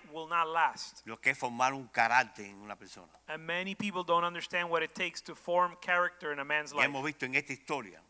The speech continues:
Speaker 1: We've seen in this story
Speaker 2: cómo este hombre esperó
Speaker 1: how this m-,
Speaker 2: pacientemente,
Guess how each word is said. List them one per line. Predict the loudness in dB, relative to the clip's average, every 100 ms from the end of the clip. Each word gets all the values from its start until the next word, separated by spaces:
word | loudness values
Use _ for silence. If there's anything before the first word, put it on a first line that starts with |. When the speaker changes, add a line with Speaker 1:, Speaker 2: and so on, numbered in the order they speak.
| -20
Speaker 1:
We've | -18 -12
seen | -8 -4
in | -4
this | -4 -2
story | 4 4 4 0 -12
Speaker 2:
cómo | -8 -8
este | -6
hombre | -8 -10
esperó | -10 -8 -4 -4 -4 -6 -10 -4
Speaker 1:
how | -2
this | -2 -4
m-, | -8
Speaker 2:
pacientemente, | -8 -2 -2 -4 -10 -16